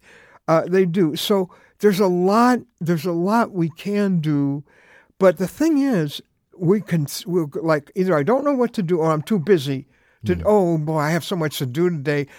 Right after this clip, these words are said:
Speaker 1: I just heard that Charlie's wife died, but, you know, ah, gosh, look at what, I got, uh, so many appointments today."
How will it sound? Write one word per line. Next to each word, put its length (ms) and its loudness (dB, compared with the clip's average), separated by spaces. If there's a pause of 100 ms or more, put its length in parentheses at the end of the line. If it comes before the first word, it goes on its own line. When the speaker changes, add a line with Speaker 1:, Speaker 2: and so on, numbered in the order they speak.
(200)
Speaker 1:
I 100 0
just 320 -2
heard 280 0
that 160 -8
Charlie's 600 0
wife 320 -2
died, 380 -2
but, 180 -4
you 120 0
know, 360 0 (460)
ah, 160 -14
gosh, 380 -10
look 180 -2
at 60 -2
what, 140 -2
I 100 0
got, 160 0
uh, 140 0
so 240 -6
many 160 -2
appointments 460 -4
today." 320 -4